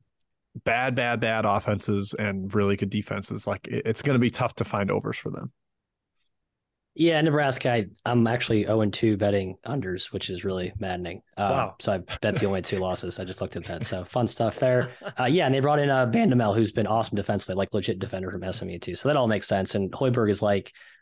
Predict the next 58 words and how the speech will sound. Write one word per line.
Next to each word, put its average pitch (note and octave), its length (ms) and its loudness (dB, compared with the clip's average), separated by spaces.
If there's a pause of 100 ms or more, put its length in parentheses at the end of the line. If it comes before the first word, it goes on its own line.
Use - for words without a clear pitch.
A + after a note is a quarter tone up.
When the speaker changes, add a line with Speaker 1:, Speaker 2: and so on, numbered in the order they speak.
(120)
Speaker 2:
put E3 120 2
up C#3+ 100 2
or C3+ 60 2
shut C3+ 180 2
up B2+ 140 2
year, A#2 380 4 (440)
the B2 80 0
whole D3 120 2
run C3+ 140 4
up B2+ 140 0
and A#2 100 4
down, A#2 340 2
N A#2 200 2
B A2 140 4
A G#2+ 80 2
type A2 220 0
stuff. G#2 480 0
Like, G2+ 360 0
okay, G#2+ 260 0
it G#2 60 2
was G#2 120 0
cute B2 300 0
for A2 180 4
three G#2 220 0
years. G2+ 300 2
It F#2 80 -4
lost G#2 340 0
badly, F#2+ 400 0
so G2 200 0
he G2 120 -4
made F#2 220 -6
the F2+ 80 -6
right F2+ 260 -6 (100)
adjustments. B2+ 540 0 (580)
Um, A2 580 2 (440)
I C#3+ 60 2
think G3 160 4
the B2 140 4
other A#2 160 4
three G#2+ 160 -2
are F2+ 60 0
just E2 160 -6
too A2 140 0
obvious F#2 340 -6
at - 40 -12
this F2+ 120 -6
point. F#2 200 -12
Like, F#2+ 120 -10
Merrimack, G#2 420 2
Mississippi G#2 260 0
State, G#2 240 0
Fresno. G#2+ 340 0
I A#2 80 2
don't B2+ 80 2
know B2+ 80 2
if - 80 -4
the G#2+ 80 0
runway's G#2 600 2